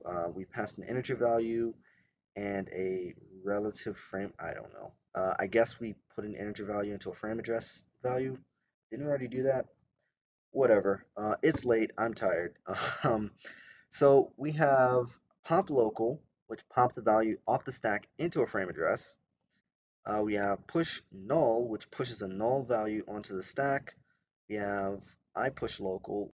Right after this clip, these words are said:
which pushes the integer value from a frame address value, I guess. Yeah. After that, we have push local. Uh, push local, I don't know what it does. Um,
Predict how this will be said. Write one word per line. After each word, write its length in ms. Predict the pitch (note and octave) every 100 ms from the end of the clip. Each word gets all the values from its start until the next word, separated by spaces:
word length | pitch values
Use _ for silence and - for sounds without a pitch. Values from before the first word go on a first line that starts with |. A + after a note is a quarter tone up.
| -
which 300 | A2+ G#2+ -
pushes 580 | - B2+ - B2 A2 -
the 240 | G#2 G2+ -
integer 360 | D#3+ F3+ E3
value 500 | C3 A#2 A2+ A2+ A2+ E2+
from 420 | - B2 A#2+ A#2 -
a 520 | G2+ G2+ G2+ G2 F#2+ _ _ -
frame 260 | A#2+ A#2
address 560 | A2+ G#2+ G#2 G2+ - - _ _ _ -
value, 500 | G#2 B2 D3 E3 F#3 -
I 80 | C#3
guess. 340 | D#3 E3 -
Yeah. 180 | G2 F#2+ - _ _ _ _ _ -
After 140 | G#2+ D3+
that, 100 | F3
we 80 |
have 140 | C3+ -
push 220 | F3 -
local. 600 | E3 D#3+ C#3+ C#3+ C#3+ B2+ -
Uh, 280 | G#2 G#2 G2
push 280 | - D3
local, 720 | C#3 C3 - C3 C3 C3 B2+ C3 _ _ - - - - - _ _ _ _ _ -
I 400 | F2+ F#2+ F2+ E2+ - -
don't 200 | D#2 -
know 80 | C#2
what 100 | C2
it 100 | C2+
does. 220 | B1+ - _ _ _ - -
Um, 440 | C3 A2 G#2+ G#2+